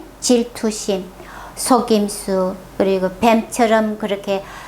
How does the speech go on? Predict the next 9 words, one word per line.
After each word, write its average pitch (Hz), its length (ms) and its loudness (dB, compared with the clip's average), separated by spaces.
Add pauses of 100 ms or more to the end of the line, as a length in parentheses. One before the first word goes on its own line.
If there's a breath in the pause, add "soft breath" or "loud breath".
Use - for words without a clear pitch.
(160 loud breath)
사악하고 208 1160 2
이렇게 190 340 -4
독살스러운 233 880 0
그런 208 280 -4
자질들을 196 920 -2 (260 loud breath)
의미를 220 460 4
하고 190 240 0
있습니다. 180 640 -4
그래서 214 340 4